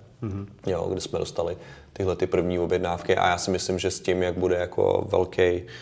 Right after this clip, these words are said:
Speaker 2: velký přebytek prostě skapalněného zemního plynu v Evropě, což se logicky musí stát, protože jako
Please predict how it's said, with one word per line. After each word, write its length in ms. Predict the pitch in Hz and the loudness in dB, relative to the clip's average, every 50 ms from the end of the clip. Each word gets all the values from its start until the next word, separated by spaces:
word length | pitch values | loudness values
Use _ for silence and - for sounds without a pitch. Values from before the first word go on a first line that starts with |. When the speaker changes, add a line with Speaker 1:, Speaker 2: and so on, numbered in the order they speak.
| - - - - - - - - - - - - | -18 -20 -20 -20 -20 -20 -20 -20 -20 -20 -2 4
Speaker 2:
velký 260 | - 101 98 - 101 | 4 6 8 8 8
přebytek 540 | 90 - - 113 120 135 - - 92 87 - | 8 8 8 8 8 8 8 6 4 4 4
prostě 540 | - 95 - - - 101 92 90 90 90 90 90 | 2 0 0 2 4 6 6 8 6 6 4 2
skapalněného 580 | - - 101 90 98 95 95 95 95 98 95 | 2 0 0 2 2 0 0 2 2 0 2
zemního 380 | 90 98 90 92 92 95 98 92 | 2 2 0 2 2 2 2 2
plynu 240 | 95 95 95 95 92 | 2 2 2 4 2
v 80 | - | 2
Evropě, 420 | 90 87 90 90 90 90 - - - | 2 4 4 4 4 4 2 2 0
což 200 | - - - - | 0 -4 -4 2
se 80 | - | 4
logicky 400 | 87 90 85 92 87 - - 95 | 4 4 4 2 0 0 0 2
musí 260 | 92 90 - - - 98 | 2 2 0 0 -2 -2
stát, 380 | - - - 85 85 87 - | 0 0 0 0 0 -2 -6
protože 400 | - - - - - - - - - | -10 -12 -6 -4 -4 -2 0 0 0
jako 380 | - - - 90 90 90 87 | 0 0 0 0 0 0 -4